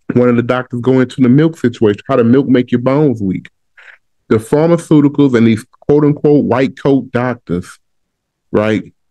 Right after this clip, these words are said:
They teach you how to be sick, right? They, they, they, they teach you how to be sick to keep it going so they can make more money and money and money. Money, money, money. It's all about the dollar to them,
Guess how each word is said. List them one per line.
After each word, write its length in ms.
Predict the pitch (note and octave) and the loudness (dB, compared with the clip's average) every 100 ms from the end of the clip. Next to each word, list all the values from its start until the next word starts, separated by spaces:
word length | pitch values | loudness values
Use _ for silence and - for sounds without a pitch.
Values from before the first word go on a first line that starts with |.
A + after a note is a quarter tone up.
| _ _ _ _ - | _ _ _ _ -6
They 180 | B2+ | -4
teach 440 | B2+ - D#3+ D#3 C#3 | -6 -2 -2 -2 -4
you 60 | |
how 180 | B2+ C3 | -2 -2
to 80 | A2+ | -2
be 220 | G#2 G#2+ | 0 -2
sick, 400 | G#2 - C3+ - - _ _ _ _ _ _ _ _ - | -2 -2 -2 -2 -10 _ _ _ _ _ _ _ _ -4
right? 300 | G#2 G2 G2 | -2 -2 -2
They, 200 | A2 F2+ | -2 0
they, 300 | A2+ A2 F2+ - | -2 -2 -2 -4
they, 220 | G#2 F2+ | -4 -2
they 200 | A2 G#2+ | -2 -4
teach 320 | - E3+ D#3+ | -2 -2 0
you 80 | D3+ | -2
how 140 | C3+ | 0
to 60 | A#2+ | -2
be 120 | A#2 | -2
sick 380 | - C#3+ C3 - | -2 -2 -2 -4
to 100 | G2+ | -8
keep 320 | - C#3 B2 | -2 -2 0
it 160 | F#2 E2+ | -2 0
going 400 | A#2+ B2 A2 G2+ | 2 2 0 -2
so 180 | - | -2
they 140 | A2 A2+ | 0 0
can 200 | A2 G2+ | 0 0
make 220 | A2 F#2 | 0 0
more 280 | A2 A2 G2 | 2 2 2
money 420 | G#2 A2 G2+ F#2 | 0 0 0 -2
and 100 | F#2 | 0
money 320 | G#2+ G#2 G2 | 0 0 0
and 140 | F#2 G2 | 0 0
money. 320 | G2 F2 - _ _ _ _ - - - _ - | 0 -2 -6 _ _ _ _ -20 -20 -20 _ -2
Money, 280 | A2+ A#2 A2 | 0 2 2
money, 300 | G#2+ G#2 G2+ | 2 2 2
money. 200 | G2+ F#2+ | 2 0
It's 140 | G#2 | 0
all 180 | A#2 B2 | 0 0
about 400 | A#2+ A2+ G#2 - | 0 -2 -4 -4
the 100 | G2+ | -4
dollar 400 | F#2 G#2 G#2+ G2 | -2 -2 -2 -4
to 140 | - E2 | -6 -6
them, 260 | D#2+ A#1 | -6 -6